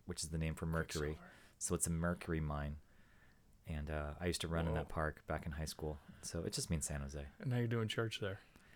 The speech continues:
Speaker 1: We don't, we don't do church at that park.
Speaker 2: Oh.
Speaker 1: But we do, we do, uh,
Speaker 2: Oh, oh, oh.
Speaker 1: we, we meet closer to downtown.
Speaker 2: All right. And then that was in September of,
Speaker 1: Twenty twenty.
Speaker 2: uh, twenty. So you're
Speaker 1: Yeah.
Speaker 2: coming up on,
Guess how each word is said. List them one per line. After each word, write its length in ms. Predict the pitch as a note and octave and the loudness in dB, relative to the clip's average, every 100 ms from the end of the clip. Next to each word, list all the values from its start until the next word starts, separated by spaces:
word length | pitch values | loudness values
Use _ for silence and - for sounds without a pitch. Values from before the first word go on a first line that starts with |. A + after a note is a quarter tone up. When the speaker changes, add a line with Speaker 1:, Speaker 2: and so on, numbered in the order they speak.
| - - - | -20 -20 -2
Speaker 1:
We 100 | - | 6
don't, 240 | G#2 A#2 - | 8 8 8
we 80 | C3 | 6
don't 180 | C#3+ B2+ | 6 6
do 120 | A#2+ | 6
church 260 | - G2+ | 6 6
at 120 | F2 - | 6 6
that 200 | F2+ - | 6 6
park. 320 | F2 D2 - - | 4 2 -8 4
Speaker 2:
Oh. 180 | C#3 G#2 - - | 6 6 4 2
Speaker 1:
But 120 | F#2 | 4
we 100 | E2+ | 6
do, 300 | E2+ F2+ E2+ F2+ | 6 6 4 2
we 120 | F2+ | 2
do, 220 | F2 E2+ | 4 8
uh, 40 | |
Speaker 2:
Oh, 60 | A2+ | 12
oh, 400 | C3+ F2+ F#2+ - | 12 10 6 0
oh. 40 | - | 0
Speaker 1:
we, 120 | F2 | 0
we 160 | E2+ F#2 | 2 2
meet 240 | F2 E2 | 2 0
closer 280 | - E2 - | 0 -2 -2
to 160 | D2+ D2+ D#2+ - | -4 -4 -6 -8
downtown. 400 | D2+ D2+ E2 D#2+ - - - - - | -6 -6 -6 -8 -12 -20 -20 -8 -2
Speaker 2:
All 80 | |
right. 320 | A2+ F3 - - - | 0 0 0 -4 -2
And 120 | - | 4
then 140 | A#2+ B2 | 6 8
that 120 | B2+ | 6
was 140 | C3 | 6
in 280 | B2 A#2 A#2+ - | 6 4 0 -2
September 600 | - A#2+ - B2 A#2 A#2 | 0 0 2 4 6 4
of, 420 | A2 G#2 G#2 A2 - - - - - - - | 4 4 4 0 -10 -20 -20 -20 -20 -20 -8
Speaker 1:
Twenty 240 | - E2 | -2 0
twenty. 300 | E2 F#2 G2+ | 0 0 0
Speaker 2:
uh, 40 | G2+ E2+ - - - - - - - - - | -2 -6 -16 -20 -20 -20 -20 -20 -20 -20 -20
twenty. 380 | - A#2+ G2+ - - - - - | 0 2 2 -2 -16 -20 -20 -6
So 120 | - C3+ | 2 4
you're 80 | |
Speaker 1:
Yeah. 60 | F3 | 6
Speaker 2:
coming 260 | F3+ E3+ B2 | 8 10 10
up 220 | A#2+ - | 8 6
on, 400 | A#2 A2+ A2 | 4 4 0